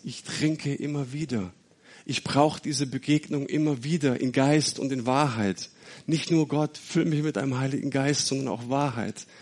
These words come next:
Dieses Gebet, dieses Glaubensleben hat mit meiner Seele, hat mit meinem Herzen zu tun, hat zutiefst mit dem zu tun, wer ich bin.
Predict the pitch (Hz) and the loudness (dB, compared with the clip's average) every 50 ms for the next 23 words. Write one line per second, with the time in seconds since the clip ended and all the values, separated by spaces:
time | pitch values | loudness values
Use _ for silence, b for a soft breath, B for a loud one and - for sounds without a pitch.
0 | B B B B B B B - 147 123 139 127 - - 139 117 - - - 147 | B B B B B B B -10 -6 -2 0 0 0 0 -2 -4 -2 0 2 2
1 | 156 160 165 - 143 131 127 123 - - - 131 143 160 165 165 160 - - 123 | 2 2 0 0 -2 -2 0 0 0 2 2 2 2 2 0 -2 -2 -4 -2 -2
2 | 127 127 131 123 131 123 123 - - - 90 127 127 127 123 113 - 147 175 196 | 0 0 0 -2 -2 -4 -4 -6 -8 -8 -6 -4 -4 -2 -2 0 0 0 2 0
3 | 185 143 117 113 - - 120 117 120 117 117 123 135 147 160 - - - 143 - | 0 -2 -2 -4 -6 -6 -6 -4 -4 -2 -2 0 0 -2 -2 -4 -6 -6 -6 -8
4 | - 131 - - - 107 101 98 92 - b b b b 120 - - - 123 - | -10 -10 -10 -10 -8 -6 -6 -6 -8 -10 b b b b -6 -4 -4 -6 -8 -8
5 | - - - 156 151 - - - - 131 123 - 131 131 156 - - - - - | -10 -8 -6 -6 -6 -6 -8 -8 -6 -6 -4 -2 -2 -2 -2 -4 -8 -10 -10 -10
6 | - - 127 131 127 120 123 123 - - - - 131 117 101 98 92 | -8 -8 -6 -6 -4 -4 -4 -4 -4 -8 -10 -6 -6 -6 -6 -6 -10